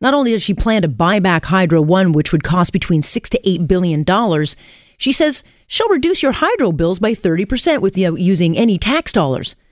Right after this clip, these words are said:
Wow, that's quite unbelievable. No, really, it's not to be believed. We don't have the money,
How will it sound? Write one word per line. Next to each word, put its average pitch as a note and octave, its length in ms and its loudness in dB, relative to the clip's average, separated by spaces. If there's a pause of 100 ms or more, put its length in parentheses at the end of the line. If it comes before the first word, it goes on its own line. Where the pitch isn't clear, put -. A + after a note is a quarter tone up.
(300)
Wow, C4+ 460 0 (460)
that's G#4 120 -6
quite F#4 260 -2
unbelievable. C4 800 0 (880)
No, C4 220 0
really, G#3+ 500 -2 (640)
it's A3 160 0
not C#4 200 0
to G#3+ 80 2
be G#3+ 120 0
believed. F#3 560 0 (380)
We G3 140 2
don't A3+ 180 2
have G#3+ 240 0
the F3 80 2
money, E3+ 420 0